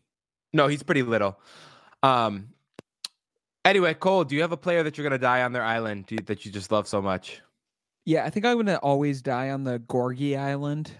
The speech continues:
Speaker 2: I think, I think I have to stand by Gorgie no matter
Speaker 1: Yep.
Speaker 2: what. And I do despise his jump shot. I despise his shot in general.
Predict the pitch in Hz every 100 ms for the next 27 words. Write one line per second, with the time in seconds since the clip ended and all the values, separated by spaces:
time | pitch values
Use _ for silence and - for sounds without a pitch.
0 | - 139 139 147 143 - - _ _ _
1 | 135 131 156 147 190 123 127 - 135 -
2 | 135 139 135 135 135 139 135 147 143 143
3 | 127 120 123 143 110 117 135 - _ _
4 | _ _ _ 196 214 - 185 185 254 220
5 | 175 - 127 131 135 - 127 120 131 123
6 | 120 - 131 127 127 120 135 - 131 120
7 | 117 120 120 123 - 127 127 - 123 120
8 | 127 131 135 147 160 185